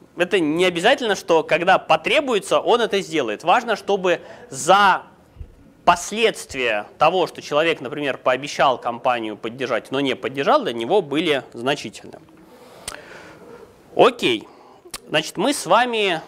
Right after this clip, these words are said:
пообщались по поводу отчётности, мы с вами пообщались по поводу некоторых, опять же, вещей, которые важны, кроме финансовой отчётности. Теперь у меня к вам предложение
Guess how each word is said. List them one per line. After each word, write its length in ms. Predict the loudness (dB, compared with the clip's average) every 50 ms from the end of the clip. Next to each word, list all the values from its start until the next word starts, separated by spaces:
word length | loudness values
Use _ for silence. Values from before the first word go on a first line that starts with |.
| -4 0
пообщались 600 | 2 2 2 2 0 0 0 2 2 2 0 -4
по 140 | -4 -4 -4
поводу 420 | -4 -2 -2 -2 0 0 2 2
отчётности, 840 | 2 2 0 -2 -8 -12 -12 -10 -10 -12 -14 -12 -10 -8 -6 -6 -6 -8 -10 -8
мы 180 | -4 -2 -2 -2
с 80 | 0 0
вами 240 | 0 0 0 -2
пообщались 640 | -4 -2 0 0 0 0 -2 -2 0 0 0 0 -4 -6
по 140 | -6 -6
поводу 400 | -4 -4 -4 -4 -4 -4 -4 -4
некоторых, 720 | -4 -2 -2 0 0 0 0 -2 -2 -2 -2 -4 -2 -2 -4
опять 280 | -2 0 0 0 0
же, 120 | -2 -6 -6
вещей, 560 | -6 -6 -8 -6 -4 -2 -2 -2 -2 -4 -8 -10 -10
которые 400 | -10 -6 -2 -2 0 0 0 2
важны, 380 | 2 0 0 -2 -4 -6 -6 -6
кроме 520 | -4 0 0 2 2 0 -2 -6 -8 -10 -10 -8
финансовой 500 | -4 0 0 0 0 0 0 0 0 0
отчётности. 580 | 0 -2 -4 -4 -6 -8 -6 -4 -4 -4 -4 -6 -12 -20 -20 -20 -20 -20 -20 -20 -20 _
Теперь 480 | -8 -8 -2 2 2 4 4 2 0 -2
у 80 | -4 -4
меня 540 | -2 -2 0 2 2 4 4 4 2 0 -2 -8 -16 -20 -20 -20 -10
к 40 | 0
вам 340 | 4 4 4 4 2 0 -8
предложение 840 | -12 -12 -6 0 0 0 0 0 -2 -4 -4 -2 0 0 0 -2